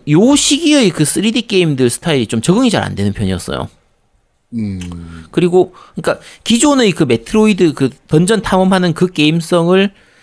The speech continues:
Speaker 1: 쓰리디로 잘 가져왔다, 이렇게 평을 하는 경우가 많거든요. 그래서 평은 되게
Speaker 2: 음.
Speaker 1: 좋아요. 이게 그때 고티 최다 수상이었던 것 같은데. 어쨌든 평은 되게 좋은 편인데, 저는 그런 느낌이었어요. 아니, 그냥 투디로 만들지 왜 굳이 쓰리디로 <laughs> 이-, 이런 느낌이라서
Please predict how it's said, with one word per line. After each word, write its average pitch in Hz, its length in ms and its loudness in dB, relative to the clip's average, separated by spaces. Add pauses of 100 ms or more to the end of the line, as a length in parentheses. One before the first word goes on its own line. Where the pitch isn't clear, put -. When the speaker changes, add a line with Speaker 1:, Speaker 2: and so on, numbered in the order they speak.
Speaker 1:
쓰리디로 240 500 0
잘 120 320 0
가져왔다, 160 640 0
이렇게 175 280 -2
평을 180 300 0
하는 180 180 0
경우가 135 200 2
많거든요. 107 680 -2
그래서 170 220 0
평은 262 220 0
되게 208 140 0
Speaker 2:
음. - 20 -8
Speaker 1:
좋아요. 131 480 0
이게 285 260 -2 (460)
그때 - 220 -2
고티 - 460 -2
최다 196 360 -2
수상이었던 185 540 0
것 90 140 -2
같은데. 160 360 -4 (680)
어쨌든 175 440 -2 (440)
평은 277 280 2
되게 185 200 0
좋은 135 260 0
편인데, 127 640 0 (680)
저는 220 500 2
그런 175 260 0
느낌이었어요. - 420 -6
아니, 269 200 0
그냥 269 220 0
투디로 302 340 0
만들지 156 400 0
왜 135 260 2
굳이 233 320 -2
쓰리디로 202 680 -2
<laughs> - 40 -4
이-, 180 260 -2
이런 165 240 4
느낌이라서 98 680 -2